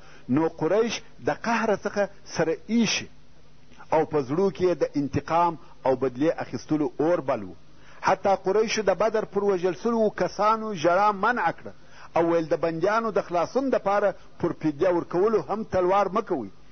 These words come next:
دا د دې دپاره چې مسلمانانو ته د دوی د درد او غم اندازه نسی معلومه.» نو د بدر تر جنگ وروسته قریشو پر دې اتفاق وکړ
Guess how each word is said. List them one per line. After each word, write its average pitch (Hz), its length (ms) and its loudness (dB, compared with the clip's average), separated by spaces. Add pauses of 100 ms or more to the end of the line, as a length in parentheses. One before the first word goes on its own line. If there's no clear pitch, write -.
(240)
دا 151 160 4
د 127 180 -2
دې 170 220 4
دپاره 240 400 2 (220)
چې - 80 -2
مسلمانانو 147 720 0
ته 135 160 -4
د 120 80 -2 (100)
دوی 151 160 2
د 120 140 0
درد 202 280 0 (340)
او 127 160 6
غم 202 260 0 (100)
اندازه 143 380 0
نسی 202 240 -6
معلومه.» 117 360 -4 (580)
نو 165 220 4
د 175 100 2 (100)
بدر 262 220 2
تر 208 200 -2
جنگ 196 280 -2
وروسته 196 380 0 (240)
قریشو 196 420 2
پر 175 180 -2
دې 175 260 0
اتفاق 170 500 0
وکړ 151 320 0